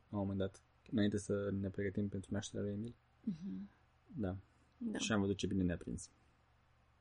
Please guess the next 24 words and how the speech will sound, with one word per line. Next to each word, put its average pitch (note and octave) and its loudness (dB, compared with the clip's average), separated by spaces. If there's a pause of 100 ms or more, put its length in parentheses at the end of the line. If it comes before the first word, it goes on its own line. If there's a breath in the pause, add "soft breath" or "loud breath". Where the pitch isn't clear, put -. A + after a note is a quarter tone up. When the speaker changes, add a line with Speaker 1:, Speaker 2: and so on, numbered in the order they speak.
Speaker 1:
De A#2+ 8
asta A#2 10
mă A2+ 10
amuză A2+ 10
uneori G#2+ 6
când G2+ 6
citesc, G2+ 2 (140)
uh, F#2+ 4
sau - 4
încerc G2 4
să - 4
aflu G#2+ 4
mai G2+ 2
multe G2+ 4
informații F#2+ 4
despre F#2 4
detoxifiere G2 2
pe F#2+ 0
internet, G2+ 4
să - 2
observ G#2 2
articole G2+ 4
scrise G2+ 2
de G2 6